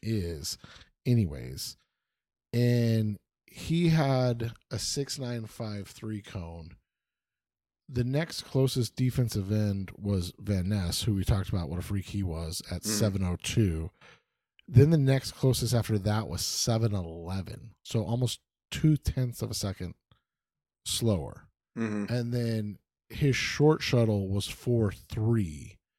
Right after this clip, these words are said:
Speaker 1: um,
Speaker 2: Which was
Speaker 1: and
Speaker 2: the best among defensive ends that
Speaker 1: Yeah.
Speaker 2: ran it.
Speaker 1: Right. And so he's a day three guy if he gets drafted.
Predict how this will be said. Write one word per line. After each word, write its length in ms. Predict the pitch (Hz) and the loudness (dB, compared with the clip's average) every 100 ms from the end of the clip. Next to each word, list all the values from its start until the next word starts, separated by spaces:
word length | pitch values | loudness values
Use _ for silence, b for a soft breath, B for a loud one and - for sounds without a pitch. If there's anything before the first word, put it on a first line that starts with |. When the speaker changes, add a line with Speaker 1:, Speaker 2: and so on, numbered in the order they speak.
| _ _ _ - | _ _ _ -8
Speaker 1:
um, 560 | 101 104 98 87 82 - - | -2 0 0 -2 -4 -8 -10
Speaker 2:
Which 160 | 104 | -10
was 140 | 110 117 | -4 0
Speaker 1:
and 220 | 110 107 - - | 2 0 -4 -6
Speaker 2:
the 100 | 95 | -2
best 460 | 107 113 110 - | 0 0 0 -4
among 400 | 104 101 95 90 - | -4 -4 -4 -8 -10
defensive 920 | 104 95 - 95 - 95 90 - - _ | -8 -8 -8 -8 -6 -6 -8 -12 -20 _
ends 280 | 101 101 92 | -6 -4 -2
that 180 | 104 92 | -2 -2
Speaker 1:
Yeah. 40 | 95 | -4
Speaker 2:
ran 200 | 107 78 | -6 -8
it. 160 | 71 _ _ _ - | -12 _ _ _ -2
Speaker 1:
Right. 360 | 113 92 80 - | 0 0 -6 -8
And 220 | 113 123 | -4 -4
so 460 | - 156 143 135 120 B B B B _ _ _ _ _ _ _ _ _ | 0 4 4 4 0 B B B B _ _ _ _ _ _ _ _ _
he's 340 | - - 202 190 | -6 -2 0 0
a 80 | 151 | -2
day 280 | 117 127 | 0 0
three 320 | 120 101 110 92 | -2 -4 -8 -6
guy 340 | 85 85 85 - | -10 -10 -12 -6
if 240 | 123 117 | -4 -2
he 120 | 131 | -4
gets 180 | 98 92 | -4 -6
drafted. 640 | - 82 78 - - - | -8 -10 -10 -14 -18 -20